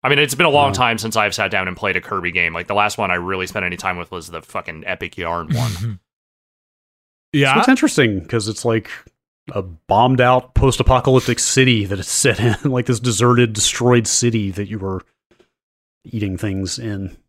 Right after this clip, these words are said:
Speaker 3: It looks, it looks fun.
Speaker 2: Yeah, it
Speaker 1: I'm
Speaker 2: looks okay.
Speaker 1: There's no creature more better suited to surviving that environment than Kirby, 'cause you literally
Speaker 2: True.
Speaker 1: can't kill him.
Speaker 2: That's right. And he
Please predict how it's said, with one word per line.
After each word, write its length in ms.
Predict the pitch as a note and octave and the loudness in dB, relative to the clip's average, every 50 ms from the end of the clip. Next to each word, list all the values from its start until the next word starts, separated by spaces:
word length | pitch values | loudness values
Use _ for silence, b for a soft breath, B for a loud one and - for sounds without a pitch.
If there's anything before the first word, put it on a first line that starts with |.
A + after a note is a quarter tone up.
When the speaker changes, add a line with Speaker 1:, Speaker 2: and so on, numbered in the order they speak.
| _ _ - | _ _ -6
Speaker 3:
It 60 | D3 | 0
looks, 260 | F3+ C4 D#4 - - - _ | 0 0 0 0 -6 -10 _
it 100 | D#3 D3 | -4 -4
looks 360 | C#3+ D#3+ C4 D4 - - - - C#3+ - _ _ | 0 0 -2 -2 -2 -8 -8 -10 -12 -14 _ _
fun. 320 | - A#2+ A2+ A#2+ E3+ A#3 - _ _ _ _ _ _ _ _ _ - | -6 -4 -2 -2 -2 -4 -6 _ _ _ _ _ _ _ _ _ 0
Speaker 2:
Yeah, 80 | C4+ | 2
it 20 | D#4 | 2
Speaker 1:
I'm 40 | D#4+ | 4
Speaker 2:
looks 140 | D4+ C#4 - | 2 0 0
okay. 220 | C4+ B3 B3+ C4 - _ _ | -2 -2 -2 -2 -6 _ _
Speaker 1:
There's 160 | - C3+ A#2+ | -4 -2 0
no 120 | D3+ E3 E3 | 0 0 0
creature 380 | - - E3 D#3 - D3+ D3 | 2 0 0 2 2 2 2
more 160 | B2 C3 C3+ | 2 2 0
better 260 | B2 A2 C3+ B2+ B2+ B2 | 2 2 2 2 0 -2
suited 300 | - - C#3+ B2 A2+ A2 | 0 -2 -2 -2 -2 -6
to 80 | A2 | -6
surviving 380 | - B2 A#2+ B2+ C#3 C3 A2+ G2+ | -4 -2 0 0 2 2 0 0
that 100 | G#2+ G#2 | -2 -2
environment 320 | G2+ G#2 G#2 G#2 G2+ G2+ | 0 0 0 -2 -2 -4
than 120 | G#2+ G#2+ G2+ | -6 -6 -4
Kirby, 300 | G#2+ B2+ C3 G2 F#2 F#2 | -2 -2 -2 -2 -2 -4
'cause 200 | A2+ A2+ G#2 A2+ | -4 -4 -4 -4
you 120 | A#2 G#2+ | -6 -6
literally 400 | G2+ G#2+ A2 G#2+ A2 G#2+ G#2 G2+ | -2 0 0 2 2 0 -2 -4
Speaker 2:
True. 120 | - C#3 | -2 -2
Speaker 1:
can't 140 | A2 G2 - | -2 -2 -4
kill 220 | - - F#2 E2+ D#2 | -6 -8 -8 -8 -8
him. 160 | D2+ D#2 - _ _ _ _ _ _ _ _ _ | -10 -14 -18 _ _ _ _ _ _ _ _ _
Speaker 2:
That's 100 | - - | -4 0
right. 200 | D3+ B2+ G#2+ G2+ - _ | 0 0 0 -2 -6 _
And 160 | - A2 A2+ A2+ | -2 0 0 2
he 80 | B2 | 2